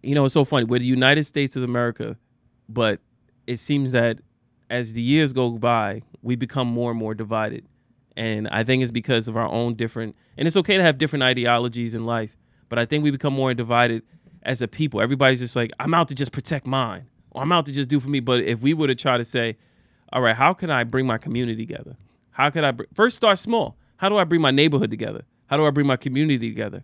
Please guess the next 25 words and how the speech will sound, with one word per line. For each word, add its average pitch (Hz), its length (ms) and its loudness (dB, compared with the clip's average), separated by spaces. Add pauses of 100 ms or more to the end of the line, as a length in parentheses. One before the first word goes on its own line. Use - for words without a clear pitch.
(300)
And 127 160 -2
then 165 340 2 (240)
how 175 140 0
do 175 120 4
I 151 60 8
bring 139 200 4
my 120 100 2
city 147 360 2
together? 107 380 -6 (500)
Okay, 127 340 2 (220)
now 151 220 2
that 196 60 4
I - 40 4
brought 147 160 0
my 135 80 2
city 156 280 0
together, 120 320 2
how 156 200 4
do 190 100 6
I 160 60 8
bring 139 180 2
my 127 100 2
s-, - 220 -8 (260)
another 160 360 4
city? 107 400 -2